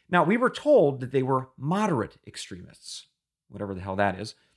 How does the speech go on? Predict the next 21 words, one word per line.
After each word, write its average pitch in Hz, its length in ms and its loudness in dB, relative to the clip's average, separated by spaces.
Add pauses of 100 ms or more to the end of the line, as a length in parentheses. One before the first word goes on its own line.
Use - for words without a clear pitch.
(500)
And 160 160 0
so 185 180 4
the 175 120 4
same 269 360 -2
story 180 760 4
appears 202 640 -2
to 160 80 -8
be 147 120 0
unfolding 151 540 0
in 135 140 -4
Ukraine 170 580 0
as 135 180 -6
it 135 100 -6
did 123 200 -2
in 120 80 -6
Afghanistan 101 840 -6
and 135 140 -6
Syria. - 480 -8 (560)
In 113 160 -4
this 214 200 4
case, - 460 -12